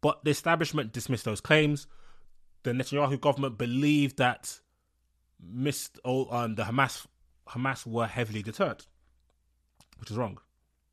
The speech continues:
He said that Hamas was more equipped than people thought, with fighters who would cross the border on foot and attack with the aim of conquering settlements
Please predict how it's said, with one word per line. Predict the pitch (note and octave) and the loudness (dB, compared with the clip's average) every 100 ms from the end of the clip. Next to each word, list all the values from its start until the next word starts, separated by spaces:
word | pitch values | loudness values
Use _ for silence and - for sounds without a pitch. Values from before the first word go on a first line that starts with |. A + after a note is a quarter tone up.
| _ _ _ _ _ _ _ _ - - | _ _ _ _ _ _ _ _ -20 -14
He | - D#3 | 0 2
said | F3 B3 | 4 4
that | F#3+ D3+ | 6 6
Hamas | E3 F3+ G3 | 4 4 2
was | D#3 C3 | 0 0
more | E3 G3 D#3 | 4 4 4
equipped | - E3+ C#3+ - | 0 0 0 -2
than | C3+ B2+ A#2+ - _ _ _ _ _ - | 0 0 -2 -8 _ _ _ _ _ -8
people | B2+ A#2 | -6 -6
thought, | - D#3+ G#3+ A#3 _ _ - | -2 2 2 2 _ _ -12
with | A#2+ | -8
fighters | - F3 F#3+ G#3+ A3 - | 0 0 2 4 2 2
who | |
would | B2+ - | -2 0
cross | - | 0
the | F#3 | 0
border | D3+ D#3+ C3+ | 0 0 0
on | B2+ | -4
foot | A2+ G3+ - | 0 2 2
and | C3 | 0
attack | A#2+ - D#3+ - | -4 -2 -4 -4
with | |
the | A#2 C#3 | -6 -2
aim | C#3 | -2
of | B2+ | -2
conquering | - F3 - D3 | -2 -2 -2 -6
settlements | - D3 C#3+ C#3 | -6 -4 -6 -6